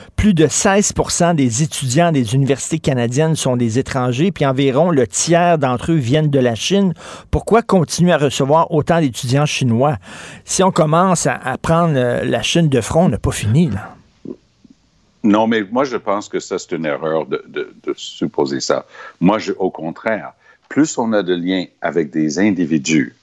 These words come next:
Speaker 2: puis moi, je veux
Speaker 1: Mm.
Speaker 2: bien, je suis pas naïf. Je sais qu'il y a des très fortes chances que les, les étudiants qui sont envoyés ici sont pas les premiers à être contre le régime en Chine. Je, je comprends tout ça.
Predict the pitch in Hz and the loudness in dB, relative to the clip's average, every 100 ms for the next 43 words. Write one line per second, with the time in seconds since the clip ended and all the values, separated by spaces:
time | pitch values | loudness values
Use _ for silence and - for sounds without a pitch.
0 | _ - - 67 65 71 69 80 76 78 | _ -2 -2 0 0 2 2 2 2 -2
1 | - - 76 73 78 92 85 - - - | -4 -6 -4 -2 0 0 0 -6 -20 -20
2 | - 78 - 90 - 65 67 - 90 - | -6 -4 -2 -2 -4 -10 -6 -2 -2 -2
3 | 71 - 92 87 - 76 67 64 65 73 | -6 -4 -4 -4 -6 -8 -6 -8 -6 -4
4 | 80 - 69 80 - - 71 73 69 65 | -4 -6 -4 -4 -4 -4 -4 -2 -2 -4
5 | 65 - 104 - - - - - 78 76 | -4 0 0 -2 -12 -8 -4 -2 0 -2
6 | - 85 82 90 82 65 73 - - 82 | -2 -2 0 0 0 -2 -4 -4 -6 -6
7 | - 67 65 80 69 69 - 71 62 67 | -4 -4 -2 -2 -2 -4 -4 -6 -8 -14
8 | - - 73 80 73 - - 90 | -10 -6 -4 -2 -4 -6 -6 -6